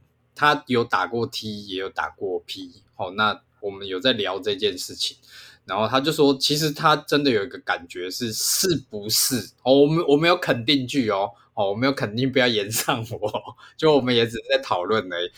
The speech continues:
说是不是看 P 的人真的比较多，因为他其实今年到 P 之前，他在 T 其实是有一路打到，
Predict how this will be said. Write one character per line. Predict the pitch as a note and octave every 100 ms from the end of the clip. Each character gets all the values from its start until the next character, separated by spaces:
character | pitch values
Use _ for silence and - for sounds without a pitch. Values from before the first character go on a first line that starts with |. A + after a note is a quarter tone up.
| - -
说 | A3+
是 | A#3 - A#3+
不 | E3+
是 | - G3 D#3+ -
看 | - E3+ C3
P | - B2+ B2+
的 | B2 F#2
人 | F2 F2+
真 | A2+ G#2+
的 |
比 | G#2+ _ -
较 | G#2+ -
多， | - F2+ E2 - - _
因 | D#3+ F#3
为 | F#3+ D3+
他 | - D#3+
其 | D#3 C3
实 | B2+ B2
今 | C3+ C3+
年 | A#2 G#2
到 | B2+ B2 G#2+ _ _ _ _ _ _ _ _ _ _
P | - B2+ A#2+
之 | A#2 A2+
前， | A2+ F#2+ - _ _ _ _
他 | -
在 | D3 E3
T | - C#3+ C#3+
其 | C3 G#2+
实 | F#2+
是 | G#2+ B2+ G#2+
有 | F2+ D#2
一 | -
路 | A2 C3 A2
打 | G2 F2
到， | A2 G#2 F#2+ F2